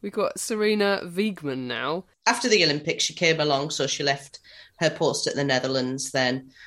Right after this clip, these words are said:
Speaker 2: jumped ship over to England. So this is her first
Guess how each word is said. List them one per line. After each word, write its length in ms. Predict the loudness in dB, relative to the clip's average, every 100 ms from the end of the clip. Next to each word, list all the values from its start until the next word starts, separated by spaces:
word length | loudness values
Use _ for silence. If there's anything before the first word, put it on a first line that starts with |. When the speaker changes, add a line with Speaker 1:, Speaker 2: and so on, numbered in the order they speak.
| -20 -4
Speaker 2:
jumped 260 | 0 2 2
ship 340 | 2 2 0 -2
over 200 | -2 -2
to 160 | 0
England. 680 | 0 0 0 0 2 -2 -4 -10 -10
So 120 | 0 4
this 140 | 4
is 80 | 4
her 140 | 2
first 720 | 2 0 0 2 0 -2 -4